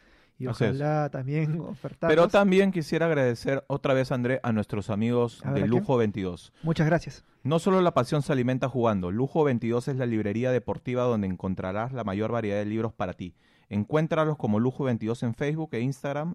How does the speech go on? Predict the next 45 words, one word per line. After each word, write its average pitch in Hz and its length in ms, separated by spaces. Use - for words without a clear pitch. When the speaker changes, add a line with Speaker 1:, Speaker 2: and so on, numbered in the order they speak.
Speaker 2:
además 113 340
de 123 100
Lujo 127 320
veintidós 113 600
guion 117 340
baja, 127 400
no, 98 220
Lujo, 147 340
perdón, 110 280
Lujo 151 320
guion 131 280
baja 135 240
veintidós 113 460
en 113 120
Twitter. 85 360
Pueden 156 220
hacer 147 180
sus 147 160
pedidos 127 280
vía 117 200
inbox. - 440
Speaker 1:
Ya, 135 120
chicos, 170 280
ya 170 80
saben, 214 360
si - 220
quieren 180 240
contar 170 280
con 151 160
esta 165 180
hermosa 170 320
edición 175 440
de 139 280
Pelé, 170 440
porque 139 280
el 139 60
Speaker 2:
Lujo 160 220
Speaker 1:
fútbol 160 100
Speaker 2:
veintidós 139 340
la 135 120
Speaker 1:
importa. - 40
Speaker 2:
tendrá 117 240
para 107 220
ti. 85 140
Speaker 1:
Exacto. - 480